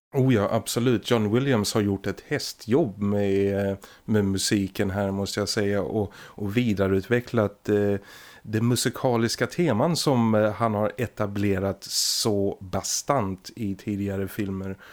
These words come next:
Och, eh, eh, låtit dem väva in, eh,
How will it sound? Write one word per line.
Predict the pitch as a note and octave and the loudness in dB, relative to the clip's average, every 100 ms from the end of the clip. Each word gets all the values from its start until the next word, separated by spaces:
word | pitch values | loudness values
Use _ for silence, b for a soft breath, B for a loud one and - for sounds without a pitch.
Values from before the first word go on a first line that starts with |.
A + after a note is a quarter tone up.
| B B B | B B B
Och, | B2+ A2 G#2+ G#2 G2+ | -2 2 4 4 4
eh, | G2+ G2+ G2 - B B B - | 4 2 -2 -6 B B B -12
eh, | G#2+ G#2 | -8 -6
låtit | G#2+ G2 F3 C3+ B2 | -4 0 2 2 -2
dem | A#2+ A2 - | 0 -2 -2
väva | G#2+ G2 G2 A#2+ A#2 G2+ A2+ - | -8 -6 0 2 2 0 -2 -4
in, | - E3 C3+ F#2+ F#2+ F#2 - _ | -4 0 2 2 0 -4 -8 _
eh, | - A2 G#2+ G#2+ G#2+ G#2 G#2 G#2 | -2 0 2 0 0 0 -2 -4